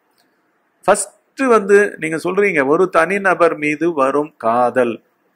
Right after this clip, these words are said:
அன்பு, பரிவு, இவைகளை கடந்துன்றீங்க. ஃபர்ஸ்ட் உங்களுக்கு வந்தது,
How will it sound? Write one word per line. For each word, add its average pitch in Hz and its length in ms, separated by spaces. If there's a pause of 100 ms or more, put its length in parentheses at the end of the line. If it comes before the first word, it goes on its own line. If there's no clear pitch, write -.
(160)
அன்பு, 123 440 (180)
பரிவு, 113 460 (920)
இவைகளை 143 540 (240)
கடந்துன்றீங்க. 139 1040 (120)
ஃபர்ஸ்ட் - 420 (1400)
உங்களுக்கு 190 560
வந்தது, 147 420